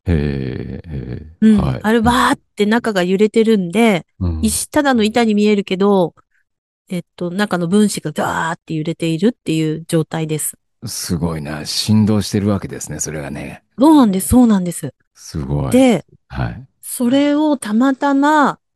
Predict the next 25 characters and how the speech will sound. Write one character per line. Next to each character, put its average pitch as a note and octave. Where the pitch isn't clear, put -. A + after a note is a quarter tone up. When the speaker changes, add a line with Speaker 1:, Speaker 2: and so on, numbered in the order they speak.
Speaker 2:
医 G3
療 D4+
的 C#4+
に、 D#4
Speaker 1:
う D2
ん。 -
Speaker 2:
あ F#3+
の、 D#3+
医 G#3+
療 C4
の F3
製 F4+
品 C4
と F3+
し -
て E3+
作 -
っ -
て -
い D#3+
る D4
っ -
て F3+
い D#3+
う G#3